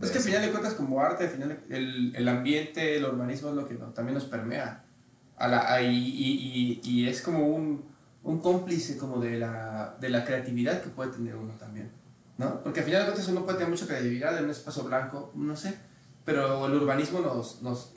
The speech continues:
Speaker 1: es, digo que es un cómplice como para, "Ay, mira, tenía una idea de hacer algo, pero esta, esto, y pasó esto aquí, y este accidente de una raíz de árbol que pasó esto,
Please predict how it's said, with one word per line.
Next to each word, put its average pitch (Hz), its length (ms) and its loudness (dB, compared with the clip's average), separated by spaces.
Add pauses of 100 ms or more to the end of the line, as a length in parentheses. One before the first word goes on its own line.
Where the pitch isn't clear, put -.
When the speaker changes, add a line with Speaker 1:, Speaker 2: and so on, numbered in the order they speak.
(100)
Speaker 1:
es, - 220 -8
digo 170 160 4
que 170 60 -4
es - 80 -4
un 170 100 0
cómplice 175 460 0
como 135 200 -4
para, 120 460 -4 (360)
"Ay, 165 580 -4
mira, 175 420 -2
tenía 156 180 0
una 190 140 2
idea 185 160 4
de 175 80 6
hacer 156 220 0
algo, 165 280 0
pero 139 160 -4
esta, 156 320 -6
esto, 139 640 -4
y 123 120 -8
pasó 135 300 -2
esto 147 180 -2
aquí, 127 200 -4
y 156 220 -2
este 151 160 -4
accidente 135 640 -6 (280)
de 147 100 4
una 147 140 4
raíz 135 280 0
de 131 100 2
árbol 143 400 0
que 123 60 -8
pasó 120 320 -8
esto, 196 320 -6